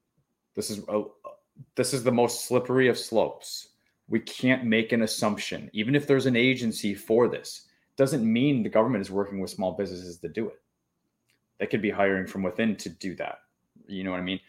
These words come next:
So how much of it is being shared with, with federal contractors? I think that's where a lot of confusion hap-, happens and takes place. For example, like, finding I T bids on sam can be difficult.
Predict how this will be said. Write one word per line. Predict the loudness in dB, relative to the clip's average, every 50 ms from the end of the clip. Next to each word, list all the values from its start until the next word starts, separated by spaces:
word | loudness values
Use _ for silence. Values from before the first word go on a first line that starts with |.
| _ _
So | -2 0
how | 4 4 4
much | 6 6 4 4 4
of | 4
it | 4 2
is | 0 -2
being | -4 -2 0 0 0 -2
shared | -4 0 6 6 8 8 6 4 2
with, | 0 -2 -2 -6 _ _ _ _ _ _ _ _ _ _
with | -2 -2 -2 -4
federal | -6 4 8 8 8 8 8 4
contractors? | 2 0 0 0 2 2 2 0 -2 -4 -4 -6 -8 -4 -2
I | -2
think | 2 2 2 2 4
that's | 6 4 4 4 2 -6 -12 -14 -16 _ _ _
where | _ 0 4 4 4
a | 4
lot | 4 6 6 6 6 4
of | 2 0 -2 -6 -12 _ _ _ _ _ _ _ _ _ _ _ _ _ _ _ _ _ _ _ _ -20 -20 _ _ _ _ _ _ _ _ _ _ _ _ _ _ _ _
confusion | -2 -2 -2 0 0 2 4 4 4 2
hap-, | 2 0 -2 -2 -4 -8 -16 _ -20 _ _
happens | -2 2 2 2 2 0 -4 -4
and | -2 -2
takes | -2 -2 -2 -6
place. | 0 4 6 6 6 4 2 -4 -10 -14 _ _ _ _ _ _ _ _ _ _ _ _ _ _ _ _ _ _
For | 0 0
example, | 2 2 0 2 4 4 4
like, | 4 4 2 0
finding | 0 2 2 4 4 4 4
I | 2 2
T | 2 0 -2 -2
bids | 2 2 2 2 2 -2
on | -4 -4
sam | -2 0 2 2 2 0 -2 -6 -14 _ _ _
can | -8 -6 -4 -2
be | -2
difficult. | -2 -2 -4 -4 -8 -10 -10 -12 -12